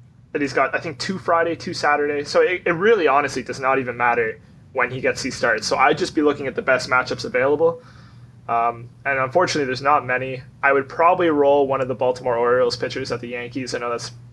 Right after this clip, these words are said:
you know, some people might be shocked about that, but I mean, in terms of what's going on, I mean, Wade Miley's been okay lately.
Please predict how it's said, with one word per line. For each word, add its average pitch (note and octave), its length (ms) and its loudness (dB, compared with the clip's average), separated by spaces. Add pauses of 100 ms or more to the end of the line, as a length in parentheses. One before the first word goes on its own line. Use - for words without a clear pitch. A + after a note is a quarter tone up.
(160)
you B2+ 60 -10
know, B2 140 -4
some C#3 180 -2
people D3 200 4
might C#3 160 0
be D3 80 -6
shocked C#3 380 2
about B2+ 240 -2
that, C3 300 0
but A#2+ 240 -2 (680)
I B2+ 80 -2
mean, C3 140 -4
in B2+ 80 -6
terms D3+ 320 0
of C3 140 0 (200)
what's D3+ 240 0
going C#3 220 2
on, C3+ 240 4
I C#3 60 2
mean, B2 180 -8
Wade C#3 200 2
Miley's C3 340 2
been C3 160 -2
okay C3+ 320 0
lately. C3 420 -4